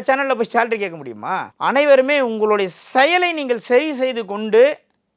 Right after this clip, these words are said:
நீங்கள் முருகரிடம் இல்லை, யார்கிட்ட போய் நின்னாலும் நூறு சதவீத ரிசல்ட். உங்க மேல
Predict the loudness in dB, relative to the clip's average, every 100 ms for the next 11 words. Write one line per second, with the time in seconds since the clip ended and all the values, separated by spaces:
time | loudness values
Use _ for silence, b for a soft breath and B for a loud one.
0 | -10 -8 -2 -2 -2 -4 -2 -2 -2 -4
1 | -4 -8 -10 -12 -18 -12 -10 -2 0 0
2 | 2 2 2 -2 -4 -2 -2 -4 -2 0
3 | 0 -2 -2 0 0 -4 -6 -10 -12 -20
4 | _ _ _ _ _ _ _ _ -12 -6
5 | -4 -2